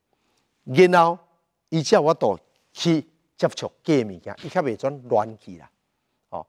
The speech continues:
较袂错乱。所以父母是机器人，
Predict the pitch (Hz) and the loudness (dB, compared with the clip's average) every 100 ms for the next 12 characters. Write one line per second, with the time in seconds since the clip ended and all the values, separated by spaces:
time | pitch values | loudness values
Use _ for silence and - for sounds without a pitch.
0 | _ - 156 113 - 117 80 73 _ _ | _ -12 -8 -8 -8 -12 -14 -20 _ _
1 | _ _ _ _ _ _ _ _ - 160 | _ _ _ _ _ _ _ _ 2 4
2 | 151 127 - _ _ _ - 147 139 160 | 6 2 -4 _ _ _ 2 4 6 6
3 | 208 - _ _ _ - - 113 143 131 | 4 2 _ _ _ -10 -8 -6 -6 -2
4 | 185 110 | -2 -2